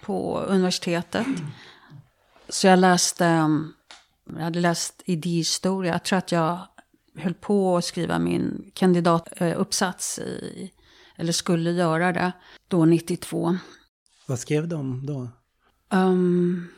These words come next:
Speaker 1: jag tror att jag skrev om Hagar Olsson, som var en, eh, dramatiker, en finlandssvensk dramatiker på nittonhundratjugotalet.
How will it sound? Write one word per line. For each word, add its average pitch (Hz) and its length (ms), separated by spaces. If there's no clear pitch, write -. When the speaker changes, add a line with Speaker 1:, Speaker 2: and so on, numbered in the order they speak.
Speaker 1:
jag 196 200
tror 269 160
att 277 120
jag 233 100
skrev 190 420
om 190 200
Hagar 196 460
Olsson, 220 880
som 196 400
var 165 560
en, 180 360
eh, 170 200
dramatiker, 196 920
en 190 200
finlandssvensk 196 720
dramatiker 180 680
på 180 480
nittonhundratjugotalet. 175 1700